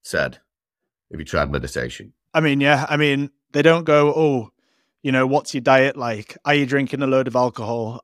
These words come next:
Speaker 2: Are you exercising?" It's straight away, "Here's a pill."
Speaker 1: No, they'll ask you how much alcohol you're drinking. They won't say how much Coca-Cola you're drinking, how much,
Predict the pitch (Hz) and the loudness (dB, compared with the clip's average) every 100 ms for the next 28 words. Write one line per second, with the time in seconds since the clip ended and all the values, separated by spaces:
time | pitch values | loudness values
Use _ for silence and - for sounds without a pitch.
0 | - 143 143 135 139 147 143 - 139 127 | -4 2 2 2 0 0 -4 -4 -6 -4
1 | 117 110 113 113 - 123 - - 151 143 | -4 -6 -8 -10 -8 -6 -4 0 2 2
2 | 143 135 127 123 113 110 - 131 117 113 | 2 2 2 0 -6 -10 0 2 2 -2
3 | - 123 117 107 - 175 190 196 208 226 | -2 -2 -2 -6 -2 2 2 4 2 0
4 | - 202 196 180 185 190 185 156 131 117 | 0 0 2 -2 0 -2 0 0 0 -2
5 | 117 90 - 95 - _ _ _ 135 147 | -2 -4 -2 -4 -4 _ _ _ -2 2
6 | 185 175 - 156 147 131 _ _ - 135 | 2 0 0 2 2 -2 _ _ -8 0
7 | 156 147 123 - 160 139 117 156 151 113 | 0 0 -2 -2 -2 -2 -4 0 0 0
8 | 90 67 69 62 67 78 135 _ _ _ | -2 -4 -6 -8 -10 -10 -12 _ _ _
9 | _ _ _ _ - 135 135 127 - - | _ _ _ _ -4 -2 0 0 -2 -10
10 | - | -14